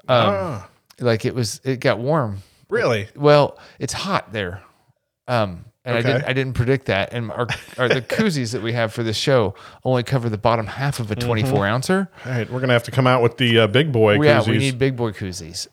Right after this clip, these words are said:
Speaker 2: um, 'cause Fresca Moss is a big boy can. But this is delightful. It's
Speaker 1: Yeah,
Speaker 2: a,
Speaker 1: this
Speaker 2: it's
Speaker 1: is
Speaker 2: a four
Speaker 1: really
Speaker 2: for,
Speaker 1: good.
Speaker 2: it's a four for me all day long.
Speaker 1: Awesome. All right.
Speaker 2: So two fours and solid fours. That's good.
Speaker 1: Yeah.
Speaker 2: So nice work, Megan.
Speaker 1: Yeah, thanks for bringing me back on a cider because,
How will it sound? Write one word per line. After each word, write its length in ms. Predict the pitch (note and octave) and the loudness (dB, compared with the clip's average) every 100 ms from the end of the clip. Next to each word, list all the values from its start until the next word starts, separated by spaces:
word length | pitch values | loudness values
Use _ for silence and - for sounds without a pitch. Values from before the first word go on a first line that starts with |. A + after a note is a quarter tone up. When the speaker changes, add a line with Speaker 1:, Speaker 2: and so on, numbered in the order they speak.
| - | -6
Speaker 2:
um, 320 | A2 F#2+ F#2+ | -4 -4 -6
'cause 400 | A#2 G#2 - - - | -6 -6 -6 -14 -14
Fresca 360 | A2+ A#2+ - A2+ | -4 -4 -4 -4
Moss 320 | A2 A2 G#2+ | -4 -4 -6
is 100 | G2+ | -8
a 60 | |
big 200 | F#2+ G2+ | -8 -8
boy 140 | F#2 F2+ | -10 -14
can. 280 | - F2+ F#2 | -12 -12 -10
But 120 | A2 | -4
this 220 | F3 G3+ | -2 0
is 180 | C3+ G2+ | -2 -2
delightful. 720 | G#2+ F2+ F2 A2+ - - - | -6 -6 -4 -6 -8 -16 -4
It's 160 | C3 C#3+ | 2 4
Speaker 1:
Yeah, 40 | |
Speaker 2:
a, 40 | |
Speaker 1:
this 100 | C3+ | 2
Speaker 2:
it's 80 | D#3 | 2
Speaker 1:
is 20 | D#3+ | 2
Speaker 2:
a 40 | |
four 100 | C#3+ | 4
Speaker 1:
really 160 | D#3 - | 4 4
Speaker 2:
for, 100 | C3 | 2
Speaker 1:
good. 200 | G2+ F#2+ | 0 0
Speaker 2:
it's 120 | G2 | -2
a 60 | C3+ | -2
four 240 | A#2+ A2+ | 0 -2
for 140 | - | -4
me 180 | G2+ F#2+ | -6 -6
all 180 | G2 G#2 | -6 -6
day 140 | G2 | -6
long. 260 | F2 D#2+ D#2 | -8 -10 -8
Speaker 1:
Awesome. 460 | F2+ G#2 A2 G#2 G2 | -6 -4 -4 -6 -4
All 140 | A2 | -4
right. 260 | A#2+ A#2+ - | -2 -2 0
Speaker 2:
So 140 | C3+ | 0
two 180 | A#2+ E3 | 2 0
fours 340 | D3+ C#3 F#2+ - - - F#5 | 2 2 2 2 0 2 2
and 100 | C3 - | 0 2
solid 340 | E3 F#3 B2 | 4 4 4
fours. 300 | - F#2 - - - | 0 -2 -2 -2 0
That's 260 | B2+ B2+ - | 0 2 0
good. 440 | C3 B2+ G#2 - B2 | 2 2 0 -6 -2
Speaker 1:
Yeah. 160 | B2 | 2
Speaker 2:
So 280 | B2 G#2+ - A2+ | 4 2 0 -4
nice 180 | A#2+ | -4
work, 160 | A2 E2+ | -4 -6
Megan. 280 | D#2+ E2 F2 _ _ _ - | -8 -14 -16 _ _ _ -4
Speaker 1:
Yeah, 340 | D3 C3 G#2+ | 0 0 0
thanks 300 | - C#3+ - | 0 0 0
for 100 | - | -4
bringing 300 | B2 C3+ C#3+ | 0 2 2
me 60 | B2+ | 2
back 320 | A2 A#2+ B2+ | 2 2 2
on 80 | A#2 | -2
a 40 | |
cider 440 | G2 G#2+ A2 A2 G#2 | -2 0 0 2 -2
because, 400 | G#2+ B2 G#2 | -2 -4 -4